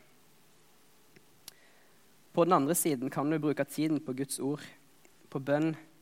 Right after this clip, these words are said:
i lovsang, med å stille opp for andre, i tjeneste.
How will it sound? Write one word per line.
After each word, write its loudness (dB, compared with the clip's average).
i 2
lovsang, 0
med -2
å -2
stille -2
opp -6
for 0
andre, -4
i -4
tjeneste. -6